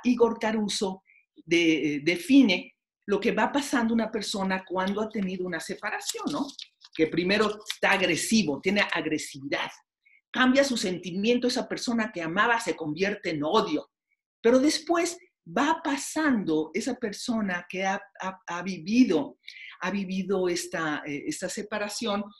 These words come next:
con una huida hacia adelante, como dice él, por indiferencia,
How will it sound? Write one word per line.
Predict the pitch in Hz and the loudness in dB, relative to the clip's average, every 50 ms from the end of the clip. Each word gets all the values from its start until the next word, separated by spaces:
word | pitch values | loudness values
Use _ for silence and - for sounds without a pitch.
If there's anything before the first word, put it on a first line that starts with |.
| _ _ _ _ _ | _ _ _ _ _
con | - 175 175 180 180 | -4 -2 -2 0 0
una | 190 208 214 196 - - - - | 0 0 0 0 -2 -6 -8 -4
huida | 170 165 160 165 165 185 180 185 170 | 0 0 0 0 0 0 0 -2 -2
hacia | - - 156 139 | -2 -4 -6 -6
adelante, | 135 - - 143 143 160 185 196 190 190 190 220 247 - | -6 -6 -4 -2 0 2 2 2 0 0 -2 -4 -8 -10
como | - - 131 135 135 | -10 -12 -10 -10 -8
dice | 135 143 139 - - 147 151 160 165 180 | -8 -8 -6 -4 -2 0 2 2 4 2
él, | 196 202 202 - - _ _ _ _ _ _ | 2 0 -2 -8 -14 _ _ _ _ _ _
por | - 156 147 | -6 -6 -4
indiferencia, | 135 143 139 131 131 131 - - 147 135 156 185 202 208 202 196 - - 180 170 175 175 175 | -4 -6 -6 -6 -8 -8 -6 -4 0 2 4 4 4 2 0 -2 -2 0 0 0 0 0 -2